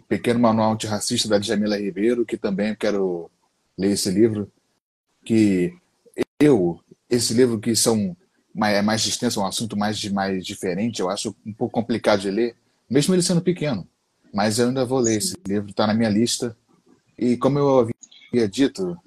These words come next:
Speaker 1: a questão da, da leitura é muito importante, estar, assim, envolvido no meio da leitura, porque eu lembro que na prim-, quando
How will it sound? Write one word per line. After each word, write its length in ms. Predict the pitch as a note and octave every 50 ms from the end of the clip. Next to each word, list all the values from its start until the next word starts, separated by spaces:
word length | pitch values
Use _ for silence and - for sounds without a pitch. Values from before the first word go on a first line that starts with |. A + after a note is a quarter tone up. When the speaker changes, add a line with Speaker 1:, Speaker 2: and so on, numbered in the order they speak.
| _ _ _ _ _ _ _ _ -
Speaker 1:
a 100 | - G#2+
questão 500 | - A#2+ A2 - - - B2 A#2 A2+ A2
da, 140 | A2 G#2+ G#2 - _ _ _ _ _ _ _ -
da 280 | G2 F#2+ F2+ E2+ E2+ E2
leitura 640 | F2+ G#2 G#2 F2+ - - C3 B2+ G#2 F2+ D#2+ D#2+ _ _ _ _ _ _ _ -
é 100 | C#3 C3
muito 220 | B2 C#3 C#3+ B2+ B2+
importante, 760 | A#2 - B2+ - - - F#2+ F#2+ F2 - G2 F#2+ F2+ F2 F2 _ _ _ _ _ _ _ -
estar, 380 | - A2 - - - B2+ B2+ C3
assim, 260 | A#2+ - - B2+ A#2+
envolvido 420 | A2+ A#2 A2 G#2 A#2+ A#2+ A2 A2+
no 60 | A2 G#2+
meio 120 | A2+ A2
da 100 | G#2 A2
leitura, 520 | G2+ G2+ G2 _ - G#2 F#2+ F2 F2 E2+ _ _ -
porque 640 | - F#2+ F2+ - A2+ A2 A2 G#2 G2 F#2 F2+ F2 E2+ E2 - _ _ _ _ _ _ - -
eu 100 | A2 A#2
lembro 300 | A2 A2+ A#2+ C3 A#2+ G#2+
que 80 | - A#2
na 140 | A2+ A2+
prim-, 240 | G#2+ A2+ A#2+ G2+ G2+ G#2+ G2+
quando 320 | - A#2 A#2 A#2+ A2+ -